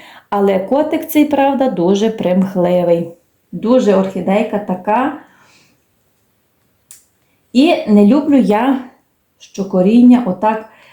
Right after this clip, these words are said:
е, лізуть звідусіль. Звідусіль коріння лізуть.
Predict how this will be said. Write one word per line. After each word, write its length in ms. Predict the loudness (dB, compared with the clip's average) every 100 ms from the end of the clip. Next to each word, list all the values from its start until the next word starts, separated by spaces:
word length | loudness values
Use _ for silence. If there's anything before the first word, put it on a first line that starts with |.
| _ _ -4
е, 160 | 0
лізуть 540 | 2 2 4 2 0 2
звідусіль. 840 | 2 2 0 0 -2 0 0 -2 -10 _ _
Звідусіль 720 | -4 0 2 0 0 0 0
коріння 520 | 0 0 4 6 6 4
лізуть. 600 | 2 2 2 0 -2